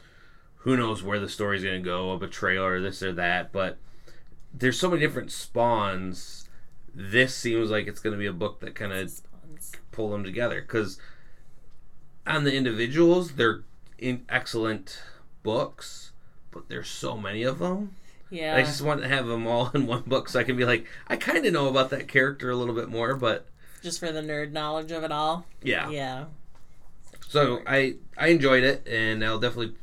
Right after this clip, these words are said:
Speaker 1: keep reading this, but again, I say it with a lot of Spawn books, but I
Speaker 2: Oh,
Speaker 1: just
Speaker 2: God,
Speaker 1: always
Speaker 2: it's just so hard sometimes.
Speaker 1: Well, they are dense,
Speaker 2: <laughs> Yeah.
Speaker 1: like, in everything, in the details of the art,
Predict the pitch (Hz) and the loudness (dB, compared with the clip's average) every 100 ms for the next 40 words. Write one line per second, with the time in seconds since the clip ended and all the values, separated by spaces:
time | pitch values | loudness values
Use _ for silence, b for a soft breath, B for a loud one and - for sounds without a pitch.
0 | - - 120 113 113 107 104 113 - 110 | -12 -8 -8 -2 0 2 -2 -4 -2 0
1 | 113 110 b b b - 139 151 131 127 | 0 -2 b b b -10 -6 -2 0 0
2 | 104 101 101 - 120 120 135 139 - - | 0 -2 -2 -2 -2 0 0 0 -4 0
3 | 262 - - - 190 180 170 156 - - | 2 4 2 0 0 2 4 2 0 0
4 | 196 185 165 180 185 - - 175 147 151 | 0 0 0 -2 -2 -8 -6 -4 -2 -4
5 | - - 151 170 226 175 123 151 262 208 | -8 -4 -2 0 2 0 0 2 4 2
6 | - - 175 143 135 135 - 139 131 165 | -2 -4 -4 2 4 4 0 -2 0 0
7 | 185 180 120 101 104 127 127 127 123 - | 2 0 0 0 0 0 2 4 2 -2
8 | b b b b - - 151 135 127 131 | b b b b -10 -10 -2 2 2 2
9 | 147 - 156 151 123 117 107 92 101 98 | -2 0 0 0 0 0 -2 -4 -4 2
10 | 104 143 - | 4 6 4